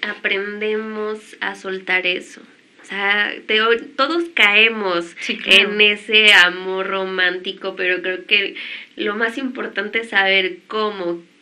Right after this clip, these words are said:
Speaker 1: qué podemos hacer hoy, si tenemos pareja o si no tenemos pareja, empezar como a cuestionarnos, sí, pero hablarlo con tu pareja y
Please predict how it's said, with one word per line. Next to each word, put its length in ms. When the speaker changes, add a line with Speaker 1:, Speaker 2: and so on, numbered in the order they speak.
Speaker 1:
qué 420
podemos 680
hacer 800
hoy, 600
si 160
tenemos 400
pareja 540
o 40
si 140
no 160
tenemos 400
pareja, 640
empezar 540
como 300
a 160
cuestionarnos, 880
sí, 400
pero 180
hablarlo 460
con 160
tu 160
pareja 640
y 420